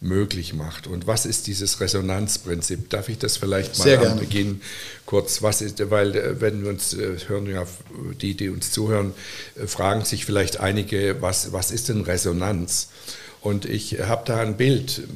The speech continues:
Speaker 1: ähm, das kann man, die, das, das, äh, der Begriff der Resonanz kommt ja aus der Physik. Und, ähm, man kann, äh, zwei Gitarren nehmen, äh, und die, wenn man die gut gestimmt hat, zwei Gitarren, und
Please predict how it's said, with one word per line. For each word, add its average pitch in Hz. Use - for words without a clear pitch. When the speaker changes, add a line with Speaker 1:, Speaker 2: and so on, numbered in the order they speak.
Speaker 1:
ähm, 98
das 104
kann 107
man, 101
die, 95
das, -
das, -
äh, -
der 95
Begriff 120
der 110
Resonanz 107
kommt 110
ja 107
aus 104
der 98
Physik. -
Und, 95
ähm, 98
man 110
kann, 117
äh, 107
zwei 110
Gitarren 113
nehmen, 107
äh, 98
und 107
die, 113
wenn 104
man 98
die 107
gut -
gestimmt 127
hat, 90
zwei 92
Gitarren, 101
und 98